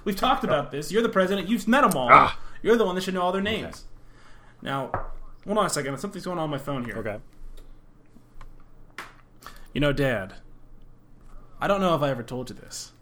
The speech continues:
Speaker 1: but I think that you'd make a great president. And I think that you're gonna be making a great president sometime soon.
Speaker 2: Okay.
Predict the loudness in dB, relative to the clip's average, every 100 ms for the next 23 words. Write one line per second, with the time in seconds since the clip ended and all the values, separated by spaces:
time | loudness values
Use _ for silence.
0 | -12 -8 -4 -4 -4 -6 -4 -4 -6 -10
1 | -8 -6 -6 -6 -6 -6 -8 -6 -6 -8
2 | -12 -14 -14 -16 -20 -20 -20 -20 -14 -6
3 | -4 -4 -6 -2 -4 -4 -8 -4 -4 -4
4 | -6 -4 -2 -2 -4 -6 -6 -8 -8 -8
5 | -10 -10 -10 -8 -6 -6 -6 -8 -8 -10
6 | -14 -14 -10 -10